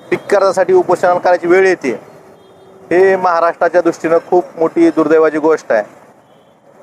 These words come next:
त्यावेळेस राज्याचे मुख्यमंत्री, उपमुख्यमंत्री प्रसारमाध्यमासमोर सांगतात की सिबिल बघून किंवा सिबिलमुळं कोणी,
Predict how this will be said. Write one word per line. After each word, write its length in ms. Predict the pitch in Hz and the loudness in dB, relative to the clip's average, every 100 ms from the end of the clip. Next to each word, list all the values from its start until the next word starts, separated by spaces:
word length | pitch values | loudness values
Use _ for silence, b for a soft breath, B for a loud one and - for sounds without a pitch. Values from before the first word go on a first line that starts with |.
| - - - | -20 -12 0
त्यावेळेस 440 | 156 175 175 - | 2 2 0 0
राज्याचे 640 | 170 165 170 170 - 185 | 0 0 0 -2 2 0
मुख्यमंत्री, 600 | 175 165 - 170 170 156 | 2 -4 -2 -2 0 2
उपमुख्यमंत्री 1000 | 170 160 160 - 170 165 160 160 170 170 165 - | 2 0 -6 -4 -2 -2 -2 0 0 0 -6 -8
प्रसारमाध्यमासमोर 840 | 151 165 170 165 160 160 151 160 156 | -6 -2 -2 -2 0 0 0 -2 -2
सांगतात 380 | 160 147 151 120 - - _ _ _ _ - - 151 | -2 -4 -4 -4 -8 -20 _ _ _ _ -20 -16 -8
की 80 | |
सिबिल 500 | 151 165 165 185 185 165 - _ _ _ - _ - - - | -4 -2 2 0 0 -12 -16 _ _ _ -20 _ -20 -20 -4
बघून 300 | 160 175 160 | 0 0 0
किंवा 440 | 117 - - 151 156 | -4 -14 -4 -2 -2
सिबिलमुळं 720 | 170 170 175 175 180 180 180 | -2 0 0 0 2 2 0
कोणी, 280 | - 175 | 0 -2